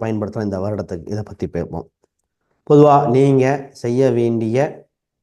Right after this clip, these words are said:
முதல் பரிகாரம், சங்கு சம்பந்தப்பட்ட பூஜை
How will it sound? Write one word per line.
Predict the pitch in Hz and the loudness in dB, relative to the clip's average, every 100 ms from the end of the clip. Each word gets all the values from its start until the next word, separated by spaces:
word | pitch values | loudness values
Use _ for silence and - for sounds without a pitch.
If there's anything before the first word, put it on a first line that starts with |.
| _ | _
முதல் | - 110 131 147 | -14 -10 -8 -8
பரிகாரம், | 143 95 98 92 104 143 - _ _ _ _ _ - 143 | -8 -6 -4 -4 -4 -6 -12 _ _ _ _ _ -6 0
சங்கு | 139 180 185 190 | 2 4 4 4
சம்பந்தப்பட்ட | - 120 120 113 104 104 - 135 160 - _ _ - | 2 -2 -2 -2 -4 -8 -4 -4 -4 -8 _ _ -6
பூஜை | 117 139 139 | 0 2 4